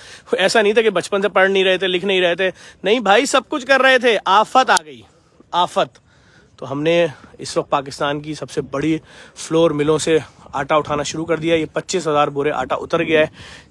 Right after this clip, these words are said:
चीनी नवाबशाह से आ रही है, चावल कमोकी गुजरावाला से आ रहे हैं, ट्रक के ट्रक, ट्रॉलर के ट्रॉलर, दालें हैदराबाद से आ रही हैं,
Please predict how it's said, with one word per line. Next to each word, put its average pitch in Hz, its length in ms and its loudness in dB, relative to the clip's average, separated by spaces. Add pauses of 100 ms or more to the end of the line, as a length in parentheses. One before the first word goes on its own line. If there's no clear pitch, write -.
चीनी 175 280 2
नवाबशाह 147 440 2
से 170 160 -2
आ 151 100 4
रही 151 200 -2
है, 147 420 -6 (600)
चावल 165 340 4
कमोकी 151 440 0
गुजरावाला 156 540 4
से 165 140 0
आ 147 120 4
रहे 151 100 2
हैं, 147 80 -2 (100)
ट्रक 165 140 0
के 160 140 -2
ट्रक, 147 220 -2 (100)
ट्रॉलर 156 280 0
के 160 120 -2
ट्रॉलर, 147 380 0
दालें 151 400 4
हैदराबाद 156 460 0
से 170 140 -4
आ 147 100 2
रही 147 240 0
हैं, 147 120 -4